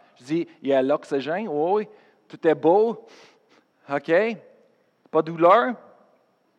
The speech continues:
Ta mère est là, je suis là. Tout est tranquille, t'es chez nous, on est protégé, on n'est pas dans la guerre. T'es correct ? » Je dis, « OK, parce que ça, c'est la réalité. »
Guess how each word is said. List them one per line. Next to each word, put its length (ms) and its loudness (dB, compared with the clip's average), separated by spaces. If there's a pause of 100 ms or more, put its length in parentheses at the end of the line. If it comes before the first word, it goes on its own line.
(880)
Ta 120 -8
mère 260 -4
est 160 2
là, 380 4 (180)
je 100 -20
suis 160 -2
là. 380 2 (260)
Tout 160 -18
est 40 -12
tranquille, 480 -2
t'es 340 -2
chez 220 -4
nous, 360 -8
on 120 0
est 60 -4
protégé, 640 -4
on 180 0
n'est 60 -8
pas 140 -2
dans 140 4
la 120 0
guerre. 480 -2
T'es 100 -12
correct ? » 500 -4 (420)
Je 60 -20
dis, « 80 -4
OK, 260 -2 (140)
parce 140 -6
que 80 -10
ça, 140 -4
c'est 140 0
la 120 2
réalité. » 680 -8